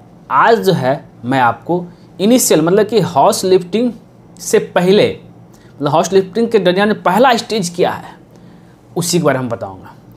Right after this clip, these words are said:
कैसे जो है जैक लगाया जाता है। तो चलते हैं और एक एक करके हम देखते हैं। तो उससे पहले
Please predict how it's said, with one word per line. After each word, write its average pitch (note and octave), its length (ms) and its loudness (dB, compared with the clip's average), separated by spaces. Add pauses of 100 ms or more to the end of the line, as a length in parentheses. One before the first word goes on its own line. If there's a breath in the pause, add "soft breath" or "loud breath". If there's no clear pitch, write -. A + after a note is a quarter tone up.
(320)
कैसे D#3 300 0
जो E3+ 100 0
है D3 220 0
जैक C3 280 -4
लगाया A#2+ 300 -2
जाता G#2+ 320 -10
है। - 180 -18 (1160 soft breath)
तो - 60 -14
चलते E3+ 360 0
हैं A3 240 0 (300)
और D#3 180 -2 (100)
एक G3 160 -2
एक A#3 100 -4
करके F#3 200 0
हम F3 120 2
देखते D#3 280 -2
हैं। C#3 160 -4
तो - 200 -20
उससे G3+ 320 0
पहले E3 420 2